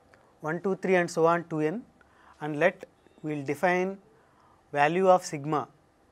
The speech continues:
the permutation sigma, as I is equal to one to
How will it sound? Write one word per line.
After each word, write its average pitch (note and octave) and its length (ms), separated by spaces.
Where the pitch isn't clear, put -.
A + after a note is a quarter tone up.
the C#3 120
permutation D3 560
sigma, C#3 500
as D3 460
I C#3+ 100
is F3+ 240
equal F3+ 240
to F3+ 120
one D3+ 220
to F#3 160